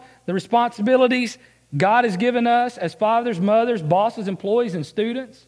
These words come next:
Hardship avoidance. We want to put off dealing with relationship conflicts or pain, disease, and disabilities in our bodies. Candy and avoidance strategies. Candy is not good for you. It gives you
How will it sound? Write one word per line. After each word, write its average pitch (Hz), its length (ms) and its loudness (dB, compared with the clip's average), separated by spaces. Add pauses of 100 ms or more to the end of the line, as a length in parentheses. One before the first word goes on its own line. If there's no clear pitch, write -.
(640)
Hardship 247 560 0
avoidance. 262 760 -2 (360)
We 185 100 0
want 240 140 0
to 185 60 -2
put 254 180 2
off 226 240 2
dealing 240 280 2
with 226 140 0
relationship 233 720 -2
conflicts 254 640 -2 (300)
or 160 140 0
pain, 247 440 -2
disease, 240 640 -2 (180)
and 147 140 -4
disabilities 233 720 0
in 233 100 -4
our 233 140 0
bodies. 220 500 -2 (460)
Candy 294 640 -4 (180)
and 226 180 -2
avoidance 202 560 0
strategies. 131 760 -10 (1000)
Candy 269 340 0
is 190 120 0
not 233 360 0
good 254 180 0
for 247 80 -8
you. 254 240 0
It 226 120 -6
gives 208 280 -4
you 240 240 0